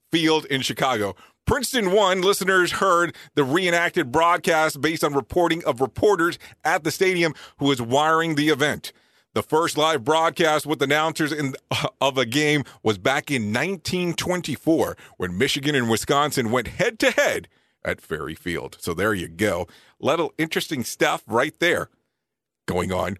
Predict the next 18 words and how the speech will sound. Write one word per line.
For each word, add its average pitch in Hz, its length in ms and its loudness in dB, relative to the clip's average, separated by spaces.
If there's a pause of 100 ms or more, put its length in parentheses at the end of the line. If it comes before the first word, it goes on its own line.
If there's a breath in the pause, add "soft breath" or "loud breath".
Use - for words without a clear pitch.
(140)
for 120 220 2
sure. 110 300 -2 (420 loud breath)
Um, 262 260 2
so 226 160 2
what 214 140 0
do 311 60 0
you 339 80 2
think 339 200 -2
about - 280 0
that? 87 220 -4 (160)
I 147 120 0
mean, 175 280 -2
a 127 60 0
hundred 359 400 -2
years 190 540 -4
almost 175 340 -2
gone 139 280 0
by 110 360 0